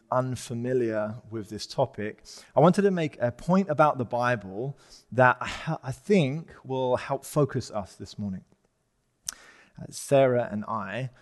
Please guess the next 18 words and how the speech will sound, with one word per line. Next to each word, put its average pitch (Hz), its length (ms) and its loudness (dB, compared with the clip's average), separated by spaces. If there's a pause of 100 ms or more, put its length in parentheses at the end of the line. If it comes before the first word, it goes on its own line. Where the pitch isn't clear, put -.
(120)
my 101 60 -6
wife 120 300 2
and 113 120 -8
I, 104 180 -8
were 110 140 -8
given 113 400 -4 (180)
a - 80 0
book 127 400 4 (340)
for 113 220 0
our 107 100 2
son 107 360 -6
Oliver 110 480 -2 (160)
called 110 420 -8 (360)
Oliver 135 520 4
is 110 520 -6 (180)
the 104 100 -8
Greatest. 107 640 -4 (160)
Now, 120 280 4